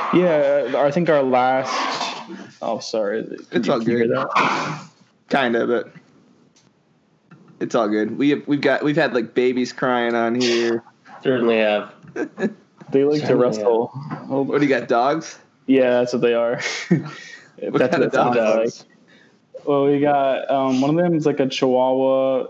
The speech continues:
Speaker 1: Terrier mix. The other one is a German Shepherd Greyhound. But she's
Speaker 2: Uh-huh.
Speaker 1: a puppy,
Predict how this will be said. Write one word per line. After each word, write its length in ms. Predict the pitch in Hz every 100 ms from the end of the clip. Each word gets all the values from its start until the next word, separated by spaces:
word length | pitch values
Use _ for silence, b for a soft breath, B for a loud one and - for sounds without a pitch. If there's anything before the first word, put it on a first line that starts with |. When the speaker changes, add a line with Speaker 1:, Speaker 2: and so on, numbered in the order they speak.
| -
Speaker 1:
Terrier 580 | - 135 131 135 131 131
mix. 520 | 131 131 131 - -
The 80 | 123
other 180 | 127 131
one 220 | 127 123
is 140 | 123
a 280 | 120 117 113 - 87 64 62
German 340 | - 127 127 127
Shepherd 400 | - 127 131 127
Greyhound. 600 | 123 127 135 127 127 131 - _
But 80 | -
she's 120 | 165
Speaker 2:
Uh-huh. 100 | 127
Speaker 1:
a 20 |
puppy, 440 | 131 - 120 -